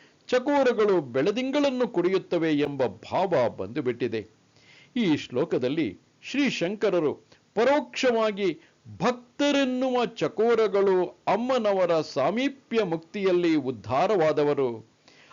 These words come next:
ಆ ಪ್ರಶಾಂತ ವಾತಾವರಣದಲ್ಲಿ ಬಹಳ ಕಾಲವಿದ್ದು ಇವರು ಮುಕ್ತರು, ಮಹಾಮುಕ್ತರು. ಬಹಳ ಕಾಲವಿದ್ದ ಕಾರಣ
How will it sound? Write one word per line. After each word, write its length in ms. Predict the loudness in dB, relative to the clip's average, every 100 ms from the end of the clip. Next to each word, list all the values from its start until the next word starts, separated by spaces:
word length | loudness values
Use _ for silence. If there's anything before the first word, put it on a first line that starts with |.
| -6 0
ಆ 220 | 2 2
ಪ್ರಶಾಂತ 800 | 0 -4 -2 -2 -2 -2 -4 0
ವಾತಾವರಣದಲ್ಲಿ 1300 | 0 2 0 0 0 2 0 -2 -2 -2 -2 -6 -8 _ -8
ಬಹಳ 340 | -6 -2 0 -2
ಕಾಲವಿದ್ದು 800 | 0 0 0 0 -2 -2 -4 -4 _ _ _
ಇವರು 460 | -2 2 2 2 -2 -14 -14 -6
ಮುಕ್ತರು, 500 | -4 -2 0 2 0 -4 _ -4
ಮಹಾಮುಕ್ತರು. 960 | -2 0 0 -2 -2 0 0 -2 -10 _ _ _ _ _ _ _ _ _ -4
ಬಹಳ 260 | 0 2 2
ಕಾಲವಿದ್ದ 540 | 2 2 2 0 0
ಕಾರಣ 420 | 0 2 2 2